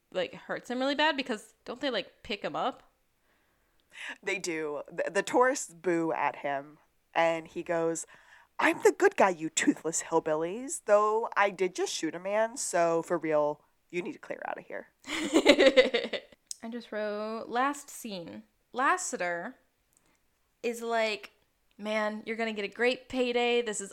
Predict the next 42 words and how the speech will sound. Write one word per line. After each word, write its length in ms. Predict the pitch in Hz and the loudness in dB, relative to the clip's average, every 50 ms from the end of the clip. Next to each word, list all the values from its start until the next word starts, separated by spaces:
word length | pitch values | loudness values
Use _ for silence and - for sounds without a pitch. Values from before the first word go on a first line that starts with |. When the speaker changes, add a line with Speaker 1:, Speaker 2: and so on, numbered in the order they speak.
| - | 2
Speaker 1:
awesome 380 | - 240 240 247 - 294 262 233 | 2 2 2 2 0 -2 -4 -4
for 80 | - 269 | -4 -4
you, 180 | 262 247 262 | -4 -4 -4
Hank, 420 | 269 254 269 247 247 247 247 240 240 | -2 -2 0 0 0 0 -2 -2 -4
and 100 | 233 208 | -6 -6
you'll 80 | 214 | -6
be 140 | 208 226 220 | -6 -6 -6
able 160 | 214 208 214 | -6 -6 -6
to, 80 | 208 208 | -4 -4
like, 240 | 202 196 190 190 - - - - - - - - - | -2 -2 -2 -4 -8 -14 -18 -18 -16 -18 -18 -2 2
rest 380 | 247 285 311 311 - - - | 4 4 4 2 0 -2 2
up 340 | 214 233 277 277 285 277 - | 4 6 8 8 6 4 2
and 100 | 233 214 | 0 0
restore 400 | 214 214 214 - - 285 285 277 | 0 -2 -2 -2 2 2 4 4
this 160 | 269 285 285 | 4 2 0
place 220 | - - 277 277 277 | 0 0 -2 -2 -2
to 120 | - - 208 | -4 -6 -6
its 100 | 202 - | -6 -4
former 320 | - 294 294 277 254 226 | 0 0 2 2 0 -2
glory." 720 | - - 240 254 262 262 262 262 262 262 262 262 254 - _ _ | -4 -2 0 2 4 4 2 2 0 -2 -2 -4 -6 -8 _ _
Speaker 2:
"I 220 | - 180 180 185 185 | 4 8 10 10 10
don't 160 | 190 196 202 | 8 6 2
know, 240 | 196 190 185 175 170 | 2 2 2 2 0
Binky. 560 | 151 180 170 170 170 - 170 170 165 175 185 - - - - _ _ - | -2 -4 -4 -6 -6 -8 -6 -6 -6 -8 -10 -14 -20 -20 -20 _ _ 0
I've 140 | 160 180 170 | 2 2 2
been 160 | 165 160 160 | 2 -4 -6
thinking 460 | 156 - 165 180 180 185 185 185 180 | -8 -8 -8 -8 -4 -4 -4 -4 -4
maybe 260 | 160 165 170 170 180 180 | -6 -8 -8 -6 -6 -8
it's 180 | 170 - - | -8 -10 -12
time 340 | - - 185 180 180 180 190 | -6 -2 0 0 0 0 -2
for 120 | - 151 147 | -6 -10 -10
this 220 | 151 156 165 - | -10 -10 -10 -8
old 240 | 170 175 175 170 - | -8 -8 -8 -10 -10
cowboy 560 | - - 165 170 170 170 165 180 180 190 185 | -2 0 2 2 2 0 -2 -4 -2 -2 -2
to 160 | 170 143 95 - - - | -2 -4 -6 -6 -8 -8
hang 260 | - 151 170 170 175 | -2 -2 -2 -2 0
up 180 | 175 180 180 - | -2 -4 -4 -4
his 140 | 202 196 180 | -8 -8 -8
spurs." 680 | - - - 139 143 143 143 143 139 143 - - - - - _ _ _ _ _ _ | -10 -8 -6 -6 -6 -6 -6 -10 -12 -12 -12 -12 -12 -14 -16 _ _ _ _ _ _
Speaker 1:
That 160 | - - - - | -6 -4 -4 -4
was 220 | 196 214 220 - - _ _ _ - | -6 -6 -8 -12 -18 _ _ _ -6
awesome. 500 | 165 165 - - - - - - - | -4 -4 -4 -6 -10 -14 -14 -16 -18